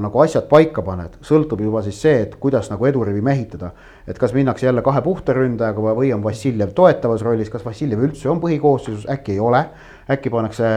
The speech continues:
allpool keskvälja niimoodi ja minnakse eest ülevalt ikkagi Anier, Sapinen duoga, on ju. Äh, ja, ja siis noh, kõik need muud, äh,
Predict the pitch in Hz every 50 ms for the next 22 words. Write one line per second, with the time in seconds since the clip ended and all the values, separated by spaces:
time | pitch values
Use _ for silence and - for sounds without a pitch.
0 | 110 113 110 107 120 139 135 120 117 113 110 127 139 - - - 113 117 120 151
1 | 175 151 127 113 110 113 113 120 117 113 - 131 123 127 - 147 143 131 139 -
2 | 151 139 123 107 - 147 - 110 104 110 120 123 117 107 104 101 101 104 113 110
3 | 104 101 113 127 120 - - 104 104 107 107 135 135 120 - 98 98 101 101 101
4 | 98 101 104 104 - - - - - - - - - - 101 107 110 110 110 110
5 | - - 120 120 117 113 113 113 113 113 - 104 117 110 110 110 110 120 113 107
6 | 123 117 - 135 127 - - 113 113 123 127 117 107 107 107 - 113 110 110 107
7 | 107 110 110 104 104